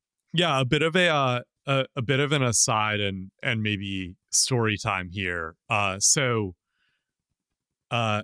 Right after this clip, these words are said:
a, a bunch of years ago, I came out to Seattle for, uh, man, I'm forgetting,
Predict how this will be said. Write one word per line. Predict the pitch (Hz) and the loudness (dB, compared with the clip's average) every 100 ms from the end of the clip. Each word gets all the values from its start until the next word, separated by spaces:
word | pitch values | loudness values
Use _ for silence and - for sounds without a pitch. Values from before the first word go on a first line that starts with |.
| - | -2
a, | 131 - _ _ - | -4 -4 _ _ -6
a | 117 | -2
bunch | 151 180 | -2 -2
of | 190 | -2
years | 156 127 110 | 0 0 0
ago, | 117 107 104 98 - - | -2 0 0 -4 -6 -6
I | 107 | -4
came | 117 135 117 | -2 -4 -2
out | 110 107 - - | -2 -2 -4 -8
to | 117 107 104 98 | -6 -4 -4 -6
Seattle | - - 117 98 98 95 92 92 92 - | -4 -2 0 0 0 -2 -4 -8 -10 -8
for, | 113 95 92 92 87 85 - _ _ _ _ _ _ - | -6 -4 -4 -4 -4 -6 -12 _ _ _ _ _ _ -8
uh, | 107 95 92 87 87 82 _ _ _ _ _ _ _ - | -4 -2 -2 -4 -6 -12 _ _ _ _ _ _ _ -10
man, | 110 131 110 | -4 -2 -2
I'm | 107 104 | -6 -4
forgetting, | - 127 117 131 156 160 165 | 0 0 0 0 0 -2 -4